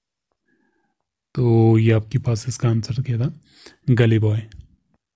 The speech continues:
तो इसमें जो करंट अफेयर पूछे गए थे तो वो थे आपके दो हज़ार उन्नीस के और सितंबर और दिसंबर के थे। ठीक है, तो नेक्स्ट क्वेश्चन देखते हैं। नेक्स्ट ये है,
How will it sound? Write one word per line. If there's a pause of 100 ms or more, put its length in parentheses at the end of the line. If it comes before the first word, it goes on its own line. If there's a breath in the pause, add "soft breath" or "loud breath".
(180)
तो
इसमें
जो
करंट
अफेयर
पूछे
गए
थे
तो
वो
थे
आपके
दो
हज़ार
उन्नीस
के (1000 loud breath)
और
सितंबर
और
दिसंबर
के
थे। (580)
ठीक
है, (1200 loud breath)
तो
नेक्स्ट
क्वेश्चन
देखते
हैं। (640 soft breath)
नेक्स्ट
ये
है,